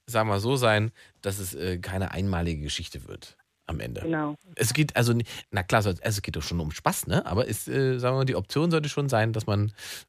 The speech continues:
Speaker 1: äh, sich ernsthaft miteinander beschäftigt. Nennen wir es mal so.
Speaker 2: So sieht's aus,
Speaker 1: Genau.
Speaker 2: richtig. <laughs> Die Zeiten
Speaker 1: Ham-
Speaker 2: sind vorbei. <laughs>
Speaker 1: Hattest du eine wilde Zeit?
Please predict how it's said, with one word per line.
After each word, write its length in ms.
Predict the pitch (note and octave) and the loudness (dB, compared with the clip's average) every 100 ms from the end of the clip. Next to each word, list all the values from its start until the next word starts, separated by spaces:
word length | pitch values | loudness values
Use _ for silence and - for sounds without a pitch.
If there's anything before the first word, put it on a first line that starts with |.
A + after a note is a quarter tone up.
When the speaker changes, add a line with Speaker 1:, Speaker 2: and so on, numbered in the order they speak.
| _ | _
Speaker 1:
äh, 240 | G2 G#2 F#2+ | 6 6 6
sich 220 | G#2 - | 4 2
ernsthaft 320 | A2 A2+ G2+ | 2 2 -2
miteinander 340 | G#2+ F#2+ F#2 | 0 2 2
beschäftigt. 540 | F2+ E2+ E2+ - D2+ - | 2 0 -2 -4 -10 0
Nennen 160 | A2+ | 2
wir 60 | C#3+ | 2
es 100 | B2+ | 2
mal 80 | G#2 | 0
so. 180 | D#2 A#1+ _ _ _ _ _ _ _ _ - - - - _ _ | -2 -10 _ _ _ _ _ _ _ _ -20 -20 -20 -20 _ _
Speaker 2:
So 240 | F3+ E3+ D#3+ | 0 0 0
sieht's 220 | D#3+ - | -2 -4
aus, 200 | C#3+ C3+ D3+ - | -4 -4 -4 4
Speaker 1:
Genau. 140 | F3 E2 | 4 6
Speaker 2:
richtig. 180 | D3+ D3+ - - - _ - | 4 2 -6 -10 -18 _ -2
<laughs> 640 | G3+ - A#3+ - - - | 2 4 4 2 -8 -6
Die 80 | G3+ | -2
Zeiten 280 | - G#3+ G#3+ | 2 2 2
Speaker 1:
Ham- 60 | |
Speaker 2:
sind 220 | G3 G#3 - - | -4 -6 -8 -4
vorbei. 420 | G3+ D#3 D3 C#3+ A3+ A3 D4+ - - - - | -2 2 4 4 4 2 2 4 2 0 -12
<laughs> 720 | - D#3 - - - - - | -8 -8 -8 -16 -18 -18 -2
Speaker 1:
Hattest 240 | F3+ C#4+ | -2 0
du 40 | F4+ | 0
eine 140 | F#3+ | 2
wilde 200 | C3+ A2+ | 2 2
Zeit? 280 | A2 B2+ G#3+ | 2 0 0